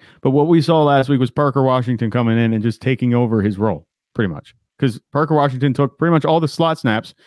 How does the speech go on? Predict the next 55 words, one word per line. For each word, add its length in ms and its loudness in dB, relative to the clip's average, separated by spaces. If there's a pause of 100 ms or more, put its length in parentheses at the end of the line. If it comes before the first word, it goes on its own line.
(160)
once 160 2
Christian 240 -2
Kirk 160 -2
was 100 -2
out, 220 0
and 260 2 (420)
he 80 -4
had 60 0
a 40 -2
better 160 4
game 220 2
than 80 2
Calvin 260 0
Ridley. 300 -8
<laughs> 60 -20 (240)
So 540 2 (480)
I 140 2
don't 120 4
wanna 160 4
just 220 2
go 200 4
like, 180 2
"Okay, 280 2
Christian 360 -2
Kirk 260 -2
is 100 0
out, 220 2
you 80 0
know, 160 2
suddenly 380 0
Calvin 260 -2
Ridley 220 0
is 80 -2
going 140 0
to 60 0
be 120 0
this 180 -2
must 160 0
start," 260 -2
'cause 140 -4
there's 160 -8
also, 420 0
don't 200 -4
forget, 320 0
Evan 240 0
Ingram 320 2
just 160 -2
scored 200 0
his 120 0
first 320 -2
touchdown 440 -2
of 60 -2
the 80 0
year 240 -2 (400)
last, 240 -2